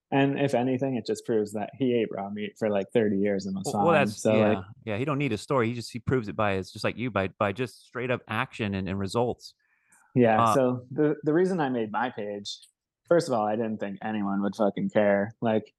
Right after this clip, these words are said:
Speaker 1: I didn't tell any meme people. Like, I
Speaker 2: You,
Speaker 1: was
Speaker 2: you,
Speaker 1: kinda
Speaker 2: yeah,
Speaker 1: just
Speaker 2: you
Speaker 1: like
Speaker 2: totally did, man. I, so, total surprise, total surprise.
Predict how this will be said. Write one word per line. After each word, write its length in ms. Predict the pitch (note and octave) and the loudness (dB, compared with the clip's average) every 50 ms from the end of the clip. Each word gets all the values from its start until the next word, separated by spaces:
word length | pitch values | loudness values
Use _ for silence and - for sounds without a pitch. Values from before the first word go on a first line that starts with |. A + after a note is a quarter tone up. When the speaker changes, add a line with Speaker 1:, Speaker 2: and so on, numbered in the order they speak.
| _ _ _ _ _ | _ _ _ _ _
Speaker 1:
I 100 | - A#2+ | 2 4
didn't 220 | A#2+ C#3 C#3 C3 A2 | 4 4 4 2 2
tell 200 | B2+ A#2 A2 A2 | 2 2 2 2
any 180 | A2 A2+ A2 | 0 0 0
meme 300 | G#2+ G#2+ A2 A2 A2 A2 | 0 0 -2 -2 -2 -2
people. 340 | - A#2+ A#2+ - A#2+ A2+ A2+ | -2 -2 -2 0 0 0 2
Like, 160 | A2+ G#2+ G#2+ | 0 0 0
I 80 | A2 A#2 | 0 0
Speaker 2:
You, 60 | - | 0
Speaker 1:
was 100 | B2 B2+ | 0 0
Speaker 2:
you, 80 | D3+ - | -2 0
Speaker 1:
kinda 80 | C#3 | 0
Speaker 2:
yeah, 180 | E3 E3+ C#3+ A2 | 2 2 2 0
Speaker 1:
just 120 | G2+ A2+ | 0 -2
Speaker 2:
you 80 | C3+ - | -2 -2
Speaker 1:
like 20 | |
Speaker 2:
totally 280 | G2 - D3+ E3+ D#3+ B2+ | 0 0 2 2 2 2
did, 160 | B2 E3 E3+ | 0 -2 -2
man. 120 | A2 A#2 A2+ | -2 -4 -4
I, 140 | A#2 B2 A2+ | -4 -6 -6
so, 260 | - - - D3+ C#3+ - | -10 -10 -6 -6 -6 -4
total 280 | - - C#3+ D#3 E3+ | -4 -2 -2 -2 -2
surprise, 520 | - - A#2 - - G#2+ G2 F#2 F2+ - - | -4 -6 -6 -4 -2 -2 -2 -4 -6 -8 -4
total 240 | - C#3+ C#3 C#3 | -2 -2 -2 -2
surprise. 500 | A2+ - F2+ E2+ E2 D#2+ - - - _ | -4 -10 -10 -10 -10 -12 -12 -14 -16 _